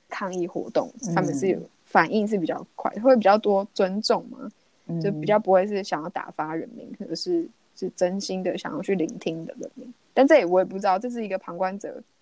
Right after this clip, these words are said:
Speaker 1: 可以这么轻松的说啦。
Speaker 2: 嗯。
Speaker 1: 对，所以这也不确定。对，那但是有一个自己读到的案例，就是真的还蛮明确的，它是一个叫做 Uganda 的一个基金会。那他们这个基金会呢，他们在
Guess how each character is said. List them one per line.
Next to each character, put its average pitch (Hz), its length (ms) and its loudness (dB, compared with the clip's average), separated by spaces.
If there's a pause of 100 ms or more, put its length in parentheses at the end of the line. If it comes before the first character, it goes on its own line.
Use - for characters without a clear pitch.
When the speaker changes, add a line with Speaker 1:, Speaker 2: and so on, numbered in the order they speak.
Speaker 1:
可 - 60 -4
以 190 80 0
这 185 140 -4
么 175 100 -8
轻 170 240 -6
松 170 140 -8
的 - 100 -10
说 - 320 -8
啦。 - 80 -14 (180)
Speaker 2:
嗯。 131 300 -4
Speaker 1:
对， - 100 -4 (220)
所 190 80 -2
以 - 20 -4
这 202 60 0
也 185 60 4
不 - 120 -8
确 - 180 -2
定。 - 140 -8 (600)
对， 107 80 -12
那 202 140 0
但 262 120 10
是 254 120 8
有 175 120 8
一 165 60 2
个 196 260 2
自 - 80 -2
己 208 120 2
读 175 180 0
到 202 160 2
的 160 120 -6
案 175 220 -4
例， 180 120 -2
就 175 120 -4
是 180 160 -4 (320)
真 226 140 2
的 220 60 -2
还 190 120 -8
蛮 - 160 -8
明 - 140 -6
确 - 220 0
的， - 200 -4 (600)
它 202 100 0
是 220 300 2
一 - 120 -2
个 175 380 0 (100)
叫 202 140 4
做 196 220 2
Uganda 190 600 -2
的 98 160 -6
一 135 60 -6
个 170 100 2
基 - 180 -4
金 - 280 -8
会。 - 240 -2 (480)
那 185 180 2
他 220 160 -2
们 202 160 0
这 214 100 2
个 214 60 4
基 208 120 -2
金 190 180 0
会 214 140 0
呢， 180 160 -2
他 202 100 0
们 196 100 -2
在 202 220 4